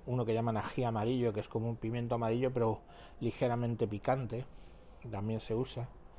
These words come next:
Y, y no sé si me estoy dejando algo así suficientemente relevante, ¿no? Luego, mm, hay otra cosa que, que com-, que como aquí, que es el ceviche, ceviche de concha,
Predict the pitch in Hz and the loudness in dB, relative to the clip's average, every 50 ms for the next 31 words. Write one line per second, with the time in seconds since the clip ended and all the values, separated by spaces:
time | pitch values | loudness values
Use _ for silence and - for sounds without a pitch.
0 | - - - - - - - - - - - - - - - - - - - - | -18 -18 -18 -18 -18 -18 -18 -18 -18 -20 -20 -20 -18 -18 -18 -16 -16 -16 -16 -16
1 | - - - - - - - - 175 165 160 156 156 151 151 151 147 139 135 135 | -16 -18 -18 -18 -18 -16 -4 0 4 6 6 6 6 6 6 6 4 4 4 2
2 | 131 131 127 123 120 117 113 110 107 104 101 101 - - - - - - 120 117 | 2 2 2 2 2 2 2 0 0 -2 -2 -4 -8 -10 -14 -16 -8 -4 -2 -2
3 | 110 107 117 131 127 - 170 - - 160 143 127 - - 139 131 120 - - - | 0 0 0 -2 0 0 -2 -2 -2 -2 -4 -4 -4 -4 -2 -2 0 0 -2 -2
4 | 131 127 123 120 117 117 113 113 107 101 - - 123 117 113 110 110 107 107 104 | -2 0 0 0 2 2 2 2 0 -2 -2 -2 -2 -2 0 0 -2 -2 -2 -2
5 | 104 104 104 98 - - - 127 113 - - 127 120 117 113 110 110 110 110 107 | -2 -2 -4 -4 -4 -4 -4 -4 -4 -2 -4 -4 -4 -2 -2 -2 -2 -2 -4 -4
6 | 104 110 104 104 107 95 101 101 107 113 110 98 90 - 98 104 120 143 151 - | -6 -6 -4 -4 -4 -2 -2 0 0 0 -2 -2 -4 -6 -6 -6 -6 -8 -8 -10
7 | - - - 113 113 113 117 117 117 - - - - - - 135 123 117 113 113 | -14 -10 -4 0 2 4 4 4 4 0 -4 -10 -10 -6 -2 0 2 2 2 2
8 | 110 110 107 104 107 - - - - - - 120 120 113 - 113 120 - - - | 0 0 0 -2 -4 -6 -10 -14 -8 -2 0 2 2 2 0 -2 -4 -4 -4 -4
9 | - 147 113 107 113 110 104 - - - - 135 120 - - 117 110 101 95 - | -4 -4 -2 -2 -2 -2 -2 -4 -6 -6 -4 -4 -4 -2 -2 -4 -4 -4 -6 -10
10 | - - - - - - - - 117 - 123 117 117 110 110 - - 165 160 - | -14 -16 -18 -20 -20 -6 -4 -2 0 2 2 2 4 2 2 2 0 0 4 4
11 | 123 117 - - 117 107 - - 110 110 117 - - - - - - - - 139 | 4 4 4 0 -2 -2 -2 0 0 0 0 -2 -4 -8 -14 -14 -12 -6 -4 -4
12 | - 101 123 - - 110 117 120 - - 123 110 107 - 139 143 147 143 - - | -4 -4 -4 -6 -4 -2 -2 -2 0 0 2 2 4 4 4 4 4 2 -2 -2
13 | 135 147 | -2 -4